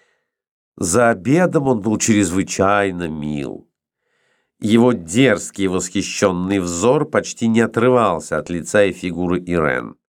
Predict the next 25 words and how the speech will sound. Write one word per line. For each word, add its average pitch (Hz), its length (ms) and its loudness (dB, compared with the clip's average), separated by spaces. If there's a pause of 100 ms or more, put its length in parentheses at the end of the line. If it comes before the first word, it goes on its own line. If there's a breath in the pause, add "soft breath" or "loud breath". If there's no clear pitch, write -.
(500 soft breath)
Однако 190 440 2
Дарти 175 460 2
пришлось 170 460 0
признаться, 151 640 0
что 147 260 0
расшевелить 127 760 2
Ирен 175 600 2
ему 147 400 2
не 151 280 4
удалось. 151 1040 0 (840)
Она 104 320 2
относилась 107 600 0
к - 80 -16
нему 107 240 0
с - 80 -4
холодком, 120 880 0 (100)
и 85 140 -4
тот 85 420 -2
же 69 140 -10
холодок, 95 560 -2
казалось, 135 540 -2 (440)
шёл 123 520 2
от - 200 -4
её 107 220 2
плеч, 95 640 -2